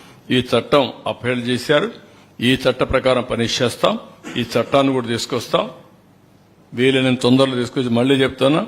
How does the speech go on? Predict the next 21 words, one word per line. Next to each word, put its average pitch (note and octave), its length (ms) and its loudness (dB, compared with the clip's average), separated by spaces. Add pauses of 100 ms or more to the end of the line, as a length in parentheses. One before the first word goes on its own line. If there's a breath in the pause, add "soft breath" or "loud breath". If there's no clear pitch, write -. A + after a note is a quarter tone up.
(420 loud breath)
ఏపీ C#3+ 460 4
ల్యాండ్ B2+ 500 2
గ్రాబింగ్ A#2 360 2
యాక్ట్ A#2 340 0
తీసుకొస్తాం. D3+ 600 0 (600)
On B2 240 2
the A#2+ 80 2 (160)
lines D3+ 380 2 (320)
similar C3+ 320 4
to C3+ 140 -4
Gujarat B2+ 520 2 (140)
Land A#2 260 2
Grabbing A2 380 0 (100)
Act A2 180 -4
two A#2+ 220 -2
the A#2 100 4 (680 loud breath)
రెండు A2+ 220 4
వేల A#2 180 4
ఇరవై. G#2 260 -2 (1000)
అది G#2+ 160 -4
తీసుకొచ్చి A#2 440 0